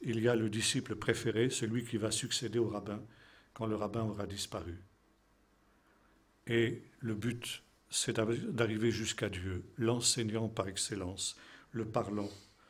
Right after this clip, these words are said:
celui qui se révèle. Et quand on a atteint ce niveau, eh bien, on entre dans la présence de Dieu, on entre dans le, dans l'école céleste, où c'est Dieu lui-même qui enseigne. Et là,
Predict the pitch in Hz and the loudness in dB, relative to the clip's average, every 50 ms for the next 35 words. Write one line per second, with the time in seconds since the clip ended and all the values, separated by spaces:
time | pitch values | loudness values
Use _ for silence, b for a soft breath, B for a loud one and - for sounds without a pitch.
0 | b b b b b - - 123 113 113 127 123 123 - 131 - - - 101 101 | b b b b b -2 -2 0 0 0 0 0 0 -2 0 0 0 0 0 -2
1 | 110 95 92 101 95 87 87 90 113 120 - - _ B B B B B B B | -2 -2 -2 -2 -2 -4 -4 -6 -8 -12 -18 -20 _ B B B B B B B
2 | B B B B - 127 120 120 120 113 117 117 - 131 127 127 - 123 120 120 | B B B B 0 4 4 6 6 4 2 2 2 4 4 4 2 2 4 6
3 | 123 120 117 113 117 - 143 135 127 - - 127 113 120 120 110 107 120 135 147 | 6 6 6 4 4 2 4 4 6 6 4 4 4 2 2 2 4 6 6 6
4 | 139 143 - B B B B B B B B B - 123 104 113 123 123 127 147 | 6 2 -2 B B B B B B B B B -10 -6 -2 0 0 0 0 -2
5 | - 131 113 117 123 127 135 131 - 131 113 113 110 110 110 - 113 - 123 101 | -2 -2 2 4 6 6 6 4 2 -2 -2 2 2 2 2 2 0 -2 -2 0
6 | 107 123 123 113 - 113 110 101 104 117 123 127 135 127 113 107 107 117 123 127 | 2 2 0 0 -2 -2 -4 -2 2 4 6 6 6 6 4 2 2 2 2 2
7 | 123 - - 123 - 117 117 113 110 110 104 101 95 95 B B B B B B | 0 0 -4 -4 -2 0 2 2 2 2 2 0 0 -4 B B B B B B
8 | B 117 117 117 123 120 - 143 131 131 127 123 - - - 117 101 104 104 - | B 2 4 4 4 4 4 4 4 4 4 4 4 4 4 2 0 0 2 2
9 | - - - - - - b b b b b b b b - 127 131 131 127 - | 2 2 2 0 -4 -14 b b b b b b b b -4 -2 0 2 4 4
10 | - - 123 117 110 107 107 131 131 117 113 120 120 113 113 113 113 107 113 - | 4 6 6 4 4 4 4 4 4 4 4 2 2 2 4 2 2 0 -2 -6
11 | 110 107 101 98 - - 95 92 92 85 87 90 92 - b b b b b b | -8 -6 -4 -2 -2 -2 -2 -2 -4 -6 -8 -12 -14 -16 b b b b b b
12 | b b b b b 123 117 127 127 143 151 143 | b b b b b 2 4 6 6 6 4 2